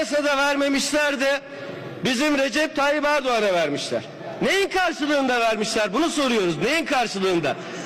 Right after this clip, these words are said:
Ne yapmış da vermişler? Ne yapmış da vermiş? Nasıl bir hizmet etmiş?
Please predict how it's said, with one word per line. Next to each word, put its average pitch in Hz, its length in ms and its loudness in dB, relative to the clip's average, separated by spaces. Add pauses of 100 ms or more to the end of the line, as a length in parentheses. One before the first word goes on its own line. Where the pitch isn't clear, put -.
Ne 240 100 2
yapmış 359 460 0
da 277 120 2
vermişler? 214 560 0 (580)
Ne 240 60 0
yapmış 370 420 -2
da 262 120 2
vermiş? 202 320 2 (540)
Nasıl 339 280 0
bir 370 60 2
hizmet 339 380 2
etmiş? 302 340 0